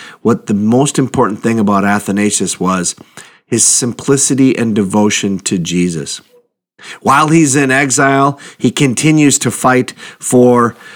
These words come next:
uh, for the doctrine of the Trinity, and he also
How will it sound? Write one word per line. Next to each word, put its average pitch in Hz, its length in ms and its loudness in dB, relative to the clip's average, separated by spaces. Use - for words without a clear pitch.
uh, 110 480 0
for 151 580 2
the 131 160 0
doctrine 156 440 0
of 147 100 0
the 147 80 0
Trinity, 156 640 2
and 117 120 0
he - 240 -4
also 120 880 2